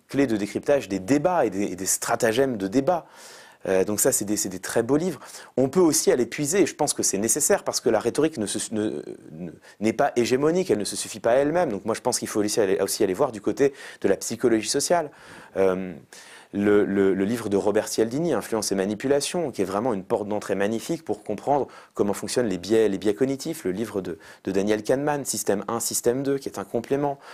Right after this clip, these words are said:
En France, on a le, le traité de manipulation à, à l'usage des honnêtes gens, de, de Joule et Beauvois. Tous ces livres-là sont vraiment des ressources qui permettent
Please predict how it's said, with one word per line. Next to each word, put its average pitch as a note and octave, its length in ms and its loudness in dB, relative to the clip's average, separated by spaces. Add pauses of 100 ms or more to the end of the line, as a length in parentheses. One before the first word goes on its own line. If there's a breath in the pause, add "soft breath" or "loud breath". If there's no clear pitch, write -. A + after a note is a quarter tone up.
(220 loud breath)
En F#2+ 80 -4
France, C3+ 400 0
on G#2 140 -4
a G2+ 180 2
le, F#2 260 -4 (420 loud breath)
le F#2 180 -4
traité A2+ 280 0
de A2 60 -2
manipulation G#2 720 0
à, G2 60 2
à F#2 180 0
l'usage G2 320 0
des G2+ 220 -4
honnêtes A2+ 180 0
gens, C3+ 300 -4
de, F#2+ 180 -4 (280 loud breath)
de F#2+ 120 0
Joule A2 240 2
et G#2+ 60 2
Beauvois. A#2+ 440 2 (320 loud breath)
Tous A3+ 140 4
ces F3 160 2
livres-là C3+ 420 2
sont C#3+ 140 -6
vraiment A#2+ 300 0
des A2+ 100 2
ressources A#2+ 500 0
qui - 120 -12
permettent B2 400 0